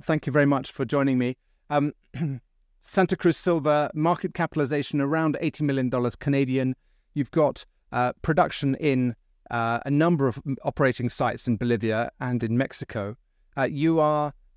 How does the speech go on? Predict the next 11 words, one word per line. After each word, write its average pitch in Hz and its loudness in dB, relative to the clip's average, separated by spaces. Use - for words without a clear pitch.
about 196 2
eighteen 185 2
months 135 0
into 147 -2
the 117 0
process - -2
of 123 0
acquisition 127 -2
or, 104 -4
or 127 -4
post-acquisition 127 -2